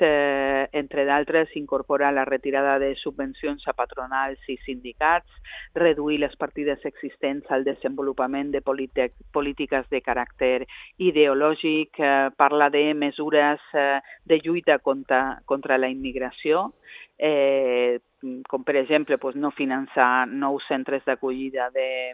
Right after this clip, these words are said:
menors migrants, disminuir els ajuts per a l'emancipació dels extutelats, suprimir ajuts a, a associacions i O N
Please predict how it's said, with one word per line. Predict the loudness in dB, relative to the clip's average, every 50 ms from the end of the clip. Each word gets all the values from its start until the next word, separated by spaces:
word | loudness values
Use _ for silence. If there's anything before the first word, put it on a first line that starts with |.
| -10 _
menors | -10 -8 -8 -8 -10 -10 -12 -16
migrants, | -16 -12 0 2 4 4 4 2 -2 -10 _
disminuir | -16 -16 -12 -14 -14 -14 -14 -12 -8 -4 -4 -4
els | -4 -4 _ -2
ajuts | -2 -2 -2 -8 -12 -12 -12 -18 -20 -20 -20 -20 -20 -4
per | 0 2 4
a | 4 4
l'emancipació | 4 2 2 0 -2 -2 -4 -6 -8 -8 -8 -4 -4 -4 -4 -4 -4 -2 -2 -2 0 2
dels | 2 2 4 4 2 0 -2 -4
extutelats, | -6 -6 -6 -12 -12 -12 -6 -4 -2 0 2 2 2 2 0 -2 -6
suprimir | -6 -6 -6 -4 -4 -2 0 0 0 0
ajuts | 0 -2 -4 -6 -6 -6 -6 -2
a, | 0 0 0 0 -4 -8 -14 -20 -20 -20 -20 -14 0
a | 2 2 2
associacions | 2 2 -2 -2 0 0 0 -2 0 0 0 0 0 0 -4 -8 -6 -6
i | -4 -2 -2 -2 -4 -4
O | -2 0 2 2
N | 2 0 -2 -4